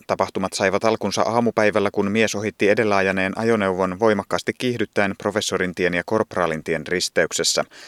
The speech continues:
Partio lähti perään ja takaa ajo jatkui yhdeksänkymmenen, yhdeksänkymmenenviiden kilometrin tuntinopeudella neljänkympin alueella. Eri vaiheiden jälkeen moottoripyöräilijä ajoi Vähärauman ostoskeskuksen läpi ja jatkoi edelleen matkaansa.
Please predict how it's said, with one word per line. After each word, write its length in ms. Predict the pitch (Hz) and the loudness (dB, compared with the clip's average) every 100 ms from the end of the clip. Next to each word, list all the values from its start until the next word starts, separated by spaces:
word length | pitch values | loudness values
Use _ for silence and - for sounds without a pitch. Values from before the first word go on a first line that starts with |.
| - - | -20 -10
Partio 340 | - 85 85 87 | -4 -2 0 -2
lähti 240 | 85 - | -2 -4
perään 360 | 87 117 110 98 | -2 0 2 0
ja 160 | 95 92 | -2 0
takaa 380 | 101 - 98 78 | -2 2 2 2
ajo 200 | 90 90 | 2 2
jatkui 500 | 104 110 - 101 98 | 0 -2 0 2 2
yhdeksänkymmenen, 1000 | 92 101 95 - 92 - 90 87 87 85 | 0 -2 -2 -2 -4 -4 -2 -2 -2 -4
yhdeksänkymmenenviiden 1040 | 87 90 87 92 90 90 90 87 107 98 90 | -4 -2 -2 -4 -4 -4 -4 -2 0 0 -2
kilometrin 480 | 92 90 87 95 | -2 -2 -2 -4
tuntinopeudella 840 | 90 107 98 92 87 87 85 85 85 | -2 -4 -2 -2 2 2 2 0 0
neljänkympin 600 | 92 92 85 82 78 85 - | 0 0 -2 -4 -6 -4 -2
alueella. 500 | 92 87 82 78 - - - - - - | 0 2 2 2 -2 -6 -20 -20 -8 -4
Eri 240 | 90 87 | 0 2
vaiheiden 440 | 101 101 104 92 | 2 2 2 2
jälkeen 460 | 92 92 90 92 90 | 0 0 0 0 0
moottoripyöräilijä 920 | 98 95 95 90 98 90 87 87 87 | -2 -2 -4 -2 0 2 2 2 2
ajoi 340 | 87 92 90 101 | 2 2 2 0
Vähärauman 600 | 101 98 90 87 85 85 | -2 0 0 0 -2 -4
ostoskeskuksen 920 | 107 - 95 - 87 - 95 - 87 | -6 -4 -6 -2 -4 -4 -6 -6 -2
läpi 300 | 92 104 95 87 | -2 0 -2 -2
ja 140 | 92 | -2
jatkoi 460 | 87 73 - 120 101 | 0 -2 0 2 2
edelleen 420 | 85 90 78 76 | 2 0 -2 -2
matkaansa. 600 | 76 82 - 82 76 - | -4 -6 -4 -2 -2 -4